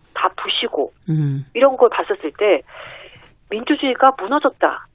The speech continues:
Speaker 1: 이런
Speaker 2: 음.
Speaker 1: 생각을 하기 때문에 그 부분에 대해서, 음, 미국이, 정치권이 뭔가 좀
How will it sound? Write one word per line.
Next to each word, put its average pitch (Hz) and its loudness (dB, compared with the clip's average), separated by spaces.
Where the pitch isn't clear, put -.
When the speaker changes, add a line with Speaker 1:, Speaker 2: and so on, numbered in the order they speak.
Speaker 1:
이런 165 4
Speaker 2:
음. - 0
Speaker 1:
생각을 247 -2
하기 - -6
때문에 185 0
그 240 -2
부분에 262 2
대해서, 208 4
음, 147 -14
미국이, - -2
정치권이 175 0
뭔가 185 6
좀 175 2